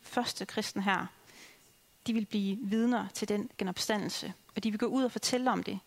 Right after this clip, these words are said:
De vil fortælle om alt det store, de oplevede med Jesus. Helbredelser og mirakler. En masse vilde ting. Og Jesus, han vidste, at de ville blive forfulgt for det. Jesus, han vidste, at de ville komme i fængsel,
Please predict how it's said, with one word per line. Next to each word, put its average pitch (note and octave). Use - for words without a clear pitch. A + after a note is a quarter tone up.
De G#3
vil G3
fortælle G#3
om A3+
alt B3
det G#3
store, G#3+
de G3
oplevede G3
med F3+
Jesus. F#3
Helbredelser A3
og -
mirakler. F#3+
En A3
masse A#3
vilde A#3+
ting. -
Og G#3
Jesus, A3
han G#3
vidste, -
at G#3+
de G3
ville F#3+
blive F#3
forfulgt A#3
for -
det. -
Jesus, G#3+
han G3
vidste, -
at A3
de G3+
ville F3+
komme -
i -
fængsel, G3